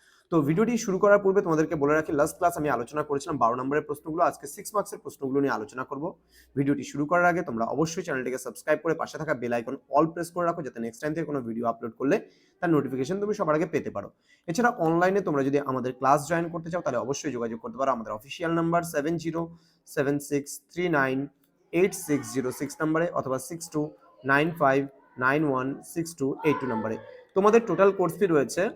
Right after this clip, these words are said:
তোমাদের এই সাধ্যের মধ্যে, সেটা হচ্ছে, আহ, টোটাল কোর্স ফি রয়েছে, আহ, ফার্স্ট সেমিস্টারে যারা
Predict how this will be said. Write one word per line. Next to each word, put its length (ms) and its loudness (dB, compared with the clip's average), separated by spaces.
তোমাদের 260 2
এই 60 0
সাধ্যের 440 -2
মধ্যে, 540 -2
সেটা 220 0
হচ্ছে, 340 0
আহ, 320 4
টোটাল 300 4
কোর্স 280 0
ফি 120 -2
রয়েছে, 480 2
আহ, 260 6
ফার্স্ট 220 8
সেমিস্টারে 360 0
যারা 320 6